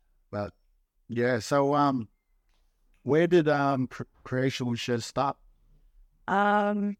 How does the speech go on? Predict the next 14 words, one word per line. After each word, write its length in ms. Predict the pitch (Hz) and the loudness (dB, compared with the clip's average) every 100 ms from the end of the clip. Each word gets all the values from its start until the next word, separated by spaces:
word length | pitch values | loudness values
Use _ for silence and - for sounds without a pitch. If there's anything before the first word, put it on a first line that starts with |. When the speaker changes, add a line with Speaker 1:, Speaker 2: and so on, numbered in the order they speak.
| - | -4
Speaker 2:
it 200 | 202 196 | -4 -2
just 240 | 247 240 | -4 -6
started 600 | - 220 214 208 214 208 - | -4 0 2 2 -2 -4 -4
by, 800 | 190 185 185 185 185 180 180 180 _ _ _ _ - | 0 0 0 -2 -2 -4 -6 -8 _ _ _ _ -4
I've 180 | 185 185 | -2 0
always 240 | 202 214 | -2 -2
just 180 | 233 - | -4 -2
been 120 | 233 | -2
a 60 | 208 | -2
creative 420 | 190 175 170 - | -2 0 -2 -2
person 540 | 165 - 175 170 180 _ _ - | -6 -2 -2 -2 -6 _ _ -4
doing, 380 | 170 165 165 - | -2 0 -4 -6
like, 300 | 170 160 156 - | -2 0 -2 -6
just 320 | 170 - | -10 -10